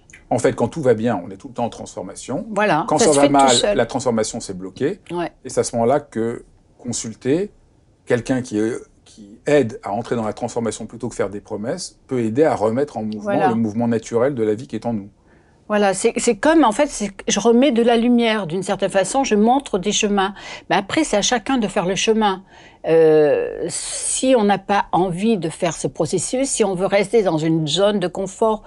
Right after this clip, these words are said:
Speaker 2: dans laquelle on fait, que, les zones de confort, ce sont des zones d'évitement.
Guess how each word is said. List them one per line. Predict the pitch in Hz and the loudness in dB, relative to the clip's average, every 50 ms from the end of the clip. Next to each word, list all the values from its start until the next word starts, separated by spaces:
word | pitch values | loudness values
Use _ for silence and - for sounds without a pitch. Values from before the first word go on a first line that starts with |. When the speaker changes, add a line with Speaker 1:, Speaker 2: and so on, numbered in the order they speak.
| - - - - - - - | -14 -16 -16 -18 -16 -6 -2
Speaker 2:
dans | 156 | 2
laquelle | 175 190 185 185 - 226 208 185 | 2 2 2 2 2 2 2 4
on | 160 160 | 2 0
fait, | - - - 196 - 185 - | -2 -4 -4 -4 -4 -4 -2
que, | - 196 - - | -2 -2 -2 0
les | 170 180 208 | -2 0 2
zones | - 262 269 | 2 4 4
de | 262 247 | 4 2
confort, | - 190 175 - 285 269 | 2 -2 0 0 0 -2
ce | - - | -2 -2
sont | - 196 175 | 0 0 2
des | 165 165 | 2 0
zones | 160 151 202 220 208 185 | 0 0 0 -2 -2 0
d'évitement. | 139 165 160 135 156 - - 160 139 143 165 180 - | 0 0 0 -2 -4 -6 -2 0 0 0 0 -2 -6